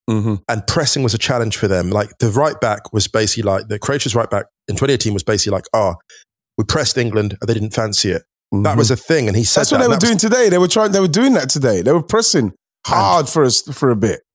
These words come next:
Speaker 2: And Phillips stood tall in all of it. And he was, what I love about Phillips was he was a new problem for them. He was a new problem. He played defense midfield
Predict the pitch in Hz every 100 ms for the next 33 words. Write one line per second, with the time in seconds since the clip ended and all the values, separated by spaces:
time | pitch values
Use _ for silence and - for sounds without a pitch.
0 | _ 127 104 - - 156 156 - - -
1 | _ _ _ _ _ - - - 151 -
2 | 151 135 127 139 123 110 113 110 120 113
3 | - 120 120 139 139 117 120 113 - 92
4 | - 117 117 107 110 127 127 127 117 107
5 | 95 92 82 82 87 _ _ _ _ _
6 | _ _ 135 131 120 123 143 131 139 113
7 | 92 - - - 123 - 160 165 156 165
8 | 131 - 123 - 127 85 104 - -